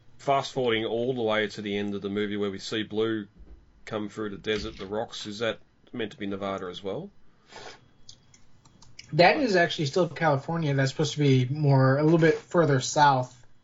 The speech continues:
Speaker 2: where it's a little bit more arid.
Speaker 1: Okay. 'Cause, yeah, that's weird.
Speaker 2: Basically, the southern and central part of the state is really arid, and you don't really kinda get into that kind of more,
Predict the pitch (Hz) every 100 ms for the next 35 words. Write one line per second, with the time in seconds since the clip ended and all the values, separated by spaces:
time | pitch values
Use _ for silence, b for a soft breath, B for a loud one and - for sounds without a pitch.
0 | _ - 165 147 135 131 131 - 151 147
1 | 147 139 135 147 139 135 123 - - -
2 | - 104 110 98 - 98 - - - _
3 | _ - - _ _ - 107 113 101 110
4 | - 110 214 220 226 196 165 170 156 151
5 | 135 165 - - _ _ - - 208 214
6 | 208 175 151 170 170 - 151 - 160 147
7 | 127 - - 143 135 131 147 131 120 117
8 | 120 - b b b b 185 175 160 139
9 | 139 151 135 135 131 135 139 143 139 135
10 | 131 139 131 139 127 123 117 - - 139
11 | 135 123 127 120 113